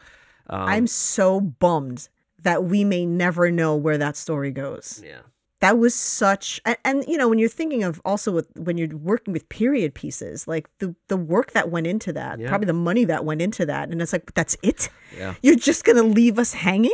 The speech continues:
Speaker 2: <laughs> Like,
Speaker 1: Yeah.
Speaker 2: there is still the potential that they can take it to somebody else, but, like,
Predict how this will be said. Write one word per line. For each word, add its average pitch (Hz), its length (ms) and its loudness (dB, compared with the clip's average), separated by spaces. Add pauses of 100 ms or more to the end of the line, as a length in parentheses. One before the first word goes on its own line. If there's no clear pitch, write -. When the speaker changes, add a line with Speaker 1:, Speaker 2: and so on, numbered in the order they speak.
Speaker 2:
<laughs> 494 80 0
Like, - 360 2
Speaker 1:
Yeah. 98 40 -10 (300)
Speaker 2:
there 190 160 2
is 269 240 -2
still 285 200 0
the 269 100 2
potential 220 560 -2
that 220 160 0
they 208 100 0
can 196 180 -2
take 208 300 -4
it 226 80 -4
to 202 100 -6
somebody 190 420 -2
else, 175 460 -2 (840)
but, 202 220 2
like, 202 320 -2